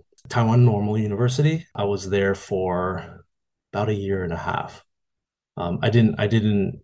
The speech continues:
take classes right when I got to Taiwan. It was after having worked for about a year, uh, that I, that I, um, applied and, uh, and started taking classes there. So, um, I was working during the day, doing the translation work and the copy editing.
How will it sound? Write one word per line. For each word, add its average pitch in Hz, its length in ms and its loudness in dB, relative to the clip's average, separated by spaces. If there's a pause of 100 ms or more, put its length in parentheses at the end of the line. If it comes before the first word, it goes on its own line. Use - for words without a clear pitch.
take - 240 -2
classes 92 600 -2
right 95 220 0
when 98 180 0
I 98 80 -2
got 95 180 0
to 110 80 -4
Taiwan. 107 420 2
It 104 60 4
was 92 140 -2
after 92 260 0
having 95 260 -4
worked 90 280 -4
for 98 360 2
about 101 320 -2
a 101 60 4
year, 117 540 2 (520)
uh, 95 600 0 (100)
that 92 140 -4
I, 92 220 -2
that 90 160 -4
I, 87 580 -4
um, 90 440 -8
applied - 560 -2 (580)
and, 87 320 -4
uh, 82 280 -2
and 85 120 -10
started 87 240 -4
taking 87 240 -6
classes 82 400 -10
there. 90 260 -4
So, 87 420 -2 (360)
um, 90 380 0
I 104 60 2
was 101 100 4
working 107 280 4
during 92 220 0
the 87 80 -6
day, 139 380 8
doing 107 260 0
the 95 60 -4
translation 104 520 0
work 104 240 2
and 95 140 -4
the 87 100 -2
copy 104 320 0
editing. 123 520 6